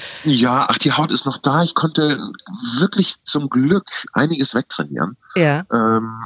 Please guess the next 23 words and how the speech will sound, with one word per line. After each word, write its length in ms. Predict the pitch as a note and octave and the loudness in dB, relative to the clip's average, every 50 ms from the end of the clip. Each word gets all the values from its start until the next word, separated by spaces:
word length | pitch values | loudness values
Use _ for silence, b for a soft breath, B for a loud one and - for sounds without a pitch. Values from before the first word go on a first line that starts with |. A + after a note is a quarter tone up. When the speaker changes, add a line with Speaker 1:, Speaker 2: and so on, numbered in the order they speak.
| - - | -6 -2
Speaker 1:
aber 240 | - G#2 G#2 A2+ - | -2 0 0 0 0
ich 140 | - - | 2 0
habe 80 | B2 - | 2 0
sie 160 | - - G#2 | 2 0 2
hängen 240 | - F2 E2+ F2+ F2 | 0 0 -4 -4 -4
lassen. 320 | D2+ D2 D2 - - - | -4 -4 -4 -4 -6 -6
Also 380 | - - G#2+ G2+ A2+ G#2+ - - - - B B B B B B B B B B B B B B _ - | -2 -2 0 0 0 -2 -2 -6 -10 -4 B B B B B B B B B B B B B B _ -2
gut, 180 | F#2+ E2+ - | 0 0 2
ich 160 | D#2+ D#2 - | 2 2 2
habe 120 | B2 - _ _ - | 2 0 _ _ -4
natürlich 320 | G2 - A#2+ A2+ G2+ - | -2 0 2 2 2 0
so 80 | F#2+ D#2+ | 0 0
Hängebrüste, 680 | D#2 G2 A#2 C3+ B2 A#2 A2 A#2+ A#2+ - - - A#2 | 0 0 0 0 0 2 0 0 0 0 0 -2 -2
klar. 520 | A2+ - - - G2+ G2+ G#2 G#2 G#2+ F#2 - | -4 -2 -2 -2 0 2 2 2 0 0 0
Ich 140 | F2 - - | 0 0 -2
habe 100 | G2+ - - - - - | -2 -4 -4 -10 -8 -4
auch 240 | - G2 G2 - - | -2 -4 -2 -2 -2
am 180 | F#2 F2+ F#2+ E2+ | -2 -2 0 0
Bauch 400 | G2 G2 A2 A#2 A#2 - - - | 0 0 0 0 0 -2 -4 -6
so 380 | - - - - G#2+ - _ _ _ _ _ _ _ _ - B B B _ _ - | -4 -4 -4 -4 -6 -10 _ _ _ _ _ _ _ _ -16 B B B _ _ -4
Hängesachen. 600 | - A2+ A#2+ A#2+ A2+ G#2+ G#2+ G2+ G2+ A2 G2 F2+ B B B B B B B B B | -2 0 2 2 2 2 0 -2 -4 -6 -8 -6 B B B B B B B B B
Aber 420 | - F#2 F#2 E2+ F#2 F2+ F2 F2 - | -4 -2 -2 0 0 0 0 0 -2
ähm, 460 | - F2 F2 F2 E2 E2 E2+ E2 D#2 | -2 -2 -2 -2 -2 -4 -8 -10 -14